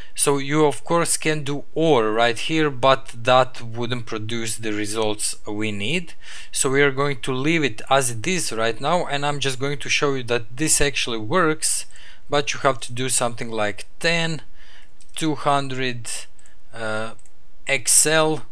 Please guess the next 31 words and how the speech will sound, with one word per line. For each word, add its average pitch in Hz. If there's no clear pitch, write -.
for 120
size, 147
and 120
I 110
don't 101
know, 104
purple, -
and 123
filter 107
this 98
out. 101
So -
you 139
would 120
get 127
two 139
results. 113
So 107
as 101
you 101
can 107
see, 131
the 113
prices 113
are 101
in 104
range, 180
the 110
color 117
is 101
purple, 165